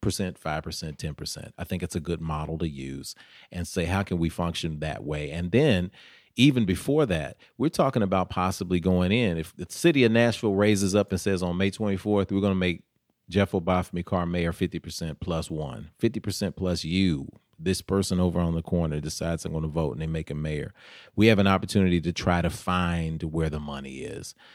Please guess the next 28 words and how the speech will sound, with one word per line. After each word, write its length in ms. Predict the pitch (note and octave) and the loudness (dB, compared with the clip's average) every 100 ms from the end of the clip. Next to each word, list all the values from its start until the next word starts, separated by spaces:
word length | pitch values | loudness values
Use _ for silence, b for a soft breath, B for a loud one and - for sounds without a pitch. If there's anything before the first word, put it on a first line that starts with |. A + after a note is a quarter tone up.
| B B B | B B B
Uh, 160 | E2 | -6
you 160 | D#2+ G2+ | 4 8
don't 180 | B2 A2+ | 8 8
get 120 | G#2+ | 6
a 60 | F#2 | 6
chance 320 | - G2 F2 | 4 2 2
to 100 | F#2 | -2
find 420 | - F#2+ G2 F#2 | 0 0 2 4
it 120 | F2 | 2
when 160 | E2+ F2 | 2 2
you're 100 | E2+ | 2
just 300 | - G2+ - | 4 2 2
on 100 | G#2+ | 2
the 140 | F#2 | 2
outside 480 | F#2 F2 - F2+ E2 | 2 2 0 0 4
looking 280 | F#2+ G2+ F#2 | 4 4 0
at 140 | E2+ | -2
the 80 | E2+ | -2
budget 380 | D#2 E2+ E2 - | 2 2 0 -4
that's 240 | D2 - | -6 -4
released 480 | D#2+ G2+ C#3 E2+ - | -2 4 4 4 0
because 260 | F2 G2 F2+ | 0 0 2
you're 100 | G2+ | 0
not 160 | F#2+ | 0
sitting 340 | - A2+ G2 F#2 | 0 0 2 2
in 100 | E2+ | 0
the 80 | |
hearings. 580 | D#2 G#2 F2+ D2 C2 - | 2 4 4 4 -2 -10